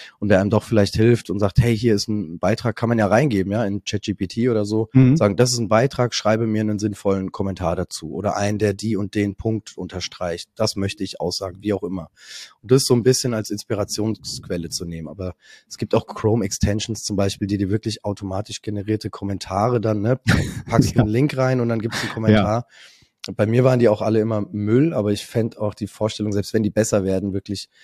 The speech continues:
Speaker 1: traurig, wenn dann nur noch <laughs> künstlich generierte Antworten, äh, durchs, durchs Netz gehen irgendwie.
Speaker 2: Ja, ich bin da, ich bin da voll bei
Speaker 1: Ja.
Speaker 2: dir. In Sachen Wertevermittlung ist das halt ganz wichtig, ne? Was ich auch meinte, ne? Du musst halt trotzdem ja jede Plattform, jede, jede Arbeit für sich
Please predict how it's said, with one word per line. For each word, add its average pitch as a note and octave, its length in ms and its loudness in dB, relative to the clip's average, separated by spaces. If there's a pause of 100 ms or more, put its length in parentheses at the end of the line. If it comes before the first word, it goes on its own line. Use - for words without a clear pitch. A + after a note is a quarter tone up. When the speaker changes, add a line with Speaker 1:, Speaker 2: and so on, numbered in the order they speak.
(400)
Speaker 1:
traurig, G2 480 0
wenn G2+ 160 0
dann G2 160 0
nur G#2+ 140 6
noch A2 300 4
<laughs> A#2 260 4
künstlich A2+ 380 2
generierte G#2 520 4
Antworten, G2 600 -2
äh, F2+ 260 -4
durchs, F#2 320 -4
durchs - 240 -6
Netz - 240 -10
gehen F2 220 -6
irgendwie. F2 260 -10
Speaker 2:
Ja, A2 320 6 (320)
ich - 100 2
bin C#3 140 4
da, C#3 180 2
ich B2+ 80 -4
bin C3+ 120 2
da C3 60 4
voll B2+ 180 6
bei A#2 120 4
Speaker 1:
Ja. A#2 40 2
Speaker 2:
dir. G#2+ 160 4
In G2+ 80 4
Sachen G#2 260 6
Wertevermittlung G#2 540 6
ist - 80 0
das F#2+ 120 4
halt F#2+ 120 4
ganz F#2+ 260 4
wichtig, F#2 380 4
ne? G#2+ 120 6
Was G#2 120 2
ich A2 100 -6
auch G2+ 140 -4
meinte, G#2 340 2
ne? A#2 160 6 (160)
Du - 80 -4
musst A2+ 180 6
halt A#2 120 6
trotzdem B2 320 2
ja G#2+ 160 8
jede A2+ 260 4
Plattform, A#2 520 2
jede, A#2 280 4
jede A2 480 4 (300)
Arbeit A#2 440 2
für A#2 200 4
sich A2 400 2